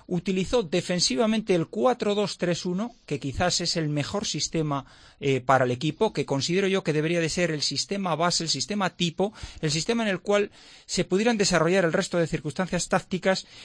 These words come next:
y luego ofensivamente cambió, cambió con el, eh, cuatro uno cuatro uno. Intentaban ahí ahogar, no sé si, si Chuchi,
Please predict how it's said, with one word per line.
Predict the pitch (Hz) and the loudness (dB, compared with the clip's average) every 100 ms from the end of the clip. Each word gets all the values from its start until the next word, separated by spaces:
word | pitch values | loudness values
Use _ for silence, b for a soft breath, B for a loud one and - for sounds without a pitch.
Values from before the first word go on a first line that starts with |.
| B | B
y | 196 | -2
luego | 214 247 247 | 0 2 2
ofensivamente | - 190 165 233 214 208 208 185 | 0 -4 -2 0 0 0 0 0
cambió, | - 147 151 180 151 117 | 2 2 4 4 2 0
cambió | 139 139 180 208 - b b | -2 2 2 0 -4 b b
con | 156 165 | 0 2
el, | 190 196 - B | 2 0 -6 B
eh, | - 160 151 - | -2 0 0 0
cuatro | 180 196 196 190 - | 4 4 4 0 2
uno | 196 185 | 2 2
cuatro | 165 180 175 170 202 | 2 4 4 4 2
uno. | 175 | 2
Intentaban | 143 127 143 151 180 175 | -2 -2 -2 2 2 4
ahí | 175 160 | 2 4
ahogar, | 156 190 151 | 4 4 2
no | 147 | 0
sé | 151 | -2
si, | 151 143 143 | -2 -2 -2
si | 131 135 | -4 -4
Chuchi, | - 170 - 147 | -2 -2 0 -2